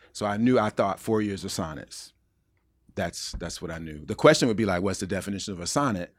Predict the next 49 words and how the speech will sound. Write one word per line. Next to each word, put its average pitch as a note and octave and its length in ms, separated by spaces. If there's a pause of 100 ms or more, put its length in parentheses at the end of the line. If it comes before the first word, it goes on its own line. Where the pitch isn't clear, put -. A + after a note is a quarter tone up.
(280)
And F#2 120
then F2+ 80
maybe G#2 240
I F#2 100
was F2+ 100
like, F2+ 220
"Oh, A2 80
if E2 120
I B2 40
say - 160
it's - 240 (160)
American G#2 640
though, F2+ 300 (1080)
then B2+ 140
I - 80
can F#2+ 120
do F#2+ 140
anything." F2+ 540
<laughs> - 40 (1300)
So, G#2 180 (120)
but D#3 100
I, C#3 220 (260)
Wanda D3+ 400
Coleman C3+ 320
had A#2+ 120
already A#2+ 260
called A#2 300
her A#2+ 60
poems A2 380
American A2 380
Sonnet, G#2+ 400
so F2+ 340 (240)
I A#2+ 80
felt B2+ 160
like G#2 160
that's G#2 180
what G2 120
she G#2+ 100
was G2+ 140
doing. A2 180
So E3+ 160
I - 20
mean, F#3+ 140
it G#3 80
is G3 140
all, E3 320
it's C#3 100
all C3+ 160
traceable, A2 680